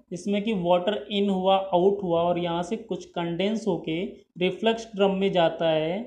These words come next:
रिफ्लक्स ड्रम से हम गैसेस यहाँ से आउट कर लेते हैं और ये हमारा पंप के through कुछ पार्ट reflux as a reflux and कुछ part as a liquid product या as a distillate हमें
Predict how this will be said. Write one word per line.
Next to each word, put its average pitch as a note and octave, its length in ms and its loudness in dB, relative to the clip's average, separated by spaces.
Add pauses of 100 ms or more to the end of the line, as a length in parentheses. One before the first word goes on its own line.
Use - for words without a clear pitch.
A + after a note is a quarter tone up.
(320)
रिफ्लक्स G#3+ 460 -2
ड्रम F#3+ 200 0
से G#3+ 280 -2
हम G3 280 -2
गैसेस E3 500 2
यहाँ E3+ 200 -4
से F#3 160 -6 (200)
आउट E3+ 280 0 (180)
कर F3 160 0
लेते D3+ 320 -2
हैं D#3 540 -8 (220)
और F3 200 4
ये F3+ 180 2
हमारा G3 260 2 (160)
पंप G#3 320 -2
के G#3 100 2 (100)
through F3+ 200 -2 (160)
कुछ G3+ 200 -2 (100)
पार्ट E3+ 340 2
reflux F#3+ 440 0
as F3+ 180 0
a F3 140 2
reflux E3 520 -2 (300)
and F3 220 -2 (340)
कुछ G3 320 2
part D#3+ 280 4
as D#3 220 0
a C4+ 80 0 (220)
liquid G3 400 -4
product E3+ 340 0
या D#3 200 0
as D#3 80 -2
a A3 140 0
distillate E3 500 -2
हमें F3+ 440 -4